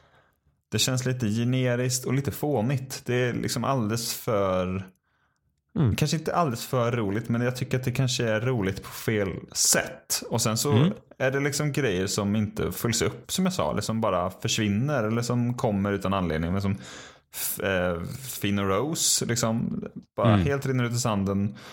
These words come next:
Speaker 1: eh, precis som Ray och Poe.
Speaker 2: Mm.
Speaker 1: Och sen den här Tor Valum, hade han behövts? Och liksom hela den här
Speaker 2: Mm.
Speaker 1: Mortis-historien, hela Kylo Ren-historien känns ganska
Speaker 2: Mm.
Speaker 1: bortslösad. En viktig del för mig i Rise of Skywalker, som absolut inte är min favorit Star Wars-film eller så.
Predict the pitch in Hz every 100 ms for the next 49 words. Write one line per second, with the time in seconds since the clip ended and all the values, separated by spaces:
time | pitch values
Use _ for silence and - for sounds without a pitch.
0 | - - - 98 92 - 110 92 92 90
1 | 85 87 - 135 69 - - - - -
2 | _ 120 113 85 101 92 98 101 87 85
3 | 87 120 101 95 98 90 92 127 117 107
4 | 104 104 131 156 156 113 139 127 - -
5 | - 107 117 113 - - 123 135 127 120
6 | 107 110 90 - - 101 - - 98 104
7 | - 113 120 123 110 104 - 107 113 120
8 | 107 101 - 120 127 151 110 92 104 110
9 | 98 92 - 87 87 92 - _ _ _
10 | _ - 117 - 127 - - 107 101 104
11 | 95 80 101 113 131 - 147 127 87 -
12 | 92 82 78 50 - - 90 80 85 90
13 | 90 95 87 85 85 101 104 95 110 165
14 | 185 85 - 92 113 - - - 85 90
15 | - 214 214 151 123 85